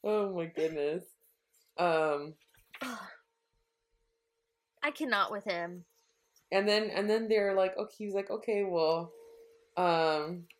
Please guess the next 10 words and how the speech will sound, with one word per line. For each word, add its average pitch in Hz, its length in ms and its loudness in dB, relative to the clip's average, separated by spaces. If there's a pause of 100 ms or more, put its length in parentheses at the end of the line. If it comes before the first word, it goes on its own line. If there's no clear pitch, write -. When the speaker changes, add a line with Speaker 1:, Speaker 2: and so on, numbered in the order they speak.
(380)
Speaker 1:
I'll 190 80 -6
see 220 160 -8
you 220 160 -4
in 226 120 -4
class." 214 580 0
After 196 380 2
just 233 240 -2
telling 190 240 6
her, 180 160 4
like, 147 340 4